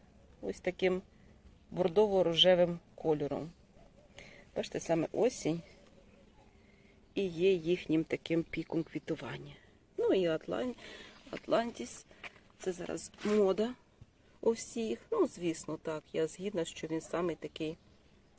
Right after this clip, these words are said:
яскравий, такий варігатний, навіть білі там видає повністю, бачите, ось такі. І сама форма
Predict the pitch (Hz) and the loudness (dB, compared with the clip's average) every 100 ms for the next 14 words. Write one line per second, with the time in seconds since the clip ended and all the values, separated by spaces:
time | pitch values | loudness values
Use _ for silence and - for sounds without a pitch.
0 | - - _ _ - 170 170 - 170 143 | -20 -20 _ _ -4 -2 -2 -4 -10 -8
1 | 151 - 170 - 160 165 151 143 160 233 | -10 -14 -14 -16 -8 -6 -4 -6 -4 -4
2 | 247 - 170 156 151 143 156 233 202 - | -4 -4 -4 -4 -4 -6 -4 -2 -2 -4
3 | 175 165 156 175 165 165 - 165 165 165 | -6 -4 -2 -2 -2 -6 -4 -4 -4 -10
4 | - - - 185 - - - - - - | -14 -10 -6 -4 -4 -4 -8 -8 -12 -14
5 | - - 160 - - _ - _ - _ | -16 -18 -18 -20 -20 _ -20 _ -20 _
6 | _ _ - - - 156 185 190 - - | _ _ -12 -8 -2 -2 -2 -4 -6 -16
7 | - _ _ _ - - _ _ - 214 | -20 _ _ _ -20 -20 _ _ 0 4
8 | 196 170 151 | 4 4 -2